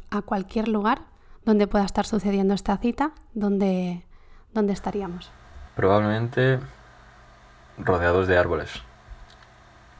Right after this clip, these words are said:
Speaker 1: Vale, genial. Digo, joder, como digan un agujero negro, se la gana,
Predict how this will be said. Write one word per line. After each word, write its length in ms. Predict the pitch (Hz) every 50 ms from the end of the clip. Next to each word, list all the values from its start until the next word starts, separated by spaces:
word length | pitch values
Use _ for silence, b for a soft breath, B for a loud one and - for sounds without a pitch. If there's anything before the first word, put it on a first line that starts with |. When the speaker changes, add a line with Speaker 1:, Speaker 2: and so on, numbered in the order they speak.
| - - - - -
Speaker 1:
Vale, 300 | - 202 214 202 233 339 392 - - - - - - -
genial. 260 | 208 196 196 240 277 - B B B B B B B
Digo, 200 | - 220 202 196
joder, 180 | - - 220 190
como 180 | - 208 208 202
digan 220 | 214 226 262 269 269
un 40 | 269
agujero 380 | 254 247 - - 247 233 226
negro, 260 | 233 262 254 277 294
se 140 | 277 - 226
la 140 | 190 180 180
gana, 220 | - 208 196 180